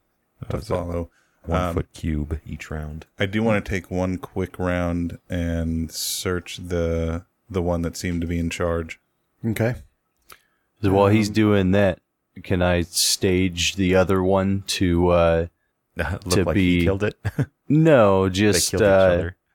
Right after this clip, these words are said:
Speaker 4: just have him there, uh, like, dead,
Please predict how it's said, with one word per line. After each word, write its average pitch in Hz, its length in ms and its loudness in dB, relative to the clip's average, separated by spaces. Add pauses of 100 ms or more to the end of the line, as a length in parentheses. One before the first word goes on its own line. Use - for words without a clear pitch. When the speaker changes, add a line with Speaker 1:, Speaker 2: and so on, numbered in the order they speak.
(540)
Speaker 4:
just 117 340 2
have 131 300 4
him 117 240 4
there, 117 480 4 (180)
uh, 98 360 6 (300)
like, 95 380 0 (100)
dead, 113 440 4